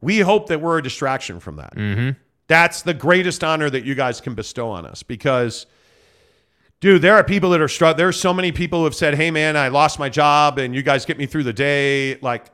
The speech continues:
Speaker 1: I, I cannot tell you how many times I've heard that. So I just really appreciate you guys. Um,
Speaker 2: Yeah.
Speaker 1: I really appreciate you guys sharing your story.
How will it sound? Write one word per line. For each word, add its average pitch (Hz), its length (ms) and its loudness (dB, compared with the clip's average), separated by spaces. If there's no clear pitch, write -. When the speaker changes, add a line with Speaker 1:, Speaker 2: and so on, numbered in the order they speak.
Speaker 1:
I, 123 200 -4
I 143 120 0
cannot 160 320 -6
tell 151 180 2
you 131 80 0
how 131 80 0
many 131 160 -4
times 120 260 -4
I've 98 120 -6
heard 107 180 -4
that. 82 280 -12
So - 160 0
I 143 80 6
just 143 240 -2
really 143 300 0
appreciate 120 580 -6
you 120 180 -4
guys. 104 640 -2
Um, 92 840 -4
Speaker 2:
Yeah. 120 260 -4
Speaker 1:
I 123 60 -4
really 147 220 0
appreciate 147 380 -6
you 123 60 -12
guys 127 180 -2
sharing 131 320 -6
your 120 80 -8
story. 113 440 -8